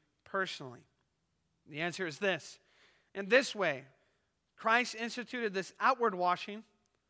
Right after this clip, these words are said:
and with it gave the promise that,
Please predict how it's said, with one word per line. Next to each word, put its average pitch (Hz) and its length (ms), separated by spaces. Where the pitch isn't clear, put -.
and 180 200
with 208 200
it 175 200
gave 180 300
the 175 60
promise 196 500
that, 156 320